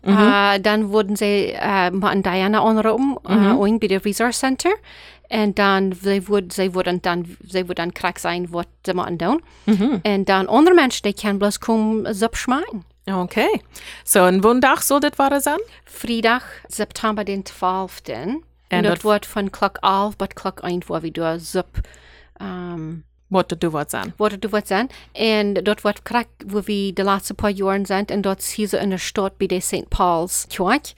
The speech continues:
Speaker 2: Und da hing, haben die eine große Stuhl, was wir uns so dann pachten. Und dann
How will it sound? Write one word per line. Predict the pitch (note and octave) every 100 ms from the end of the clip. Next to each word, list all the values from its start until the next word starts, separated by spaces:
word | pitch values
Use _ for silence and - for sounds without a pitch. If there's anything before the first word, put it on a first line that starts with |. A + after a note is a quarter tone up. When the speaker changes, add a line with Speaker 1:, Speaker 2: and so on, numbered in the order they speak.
| - _ -
Speaker 2:
Und | G3+ F#3 F#3 F3
da | F#3+ F#3
hing, | F3 G3 F#3 F3+
haben | F#3 F#3
die |
eine | F3+ F3+
große | F#3 F3+ F3+
Stuhl, | - G3+ F3
was | F3 -
wir | -
uns | F3
so | -
dann | E3+ F3
pachten. | - E3+ - G3+ A#3+
Und | E3
dann | D#3+ E3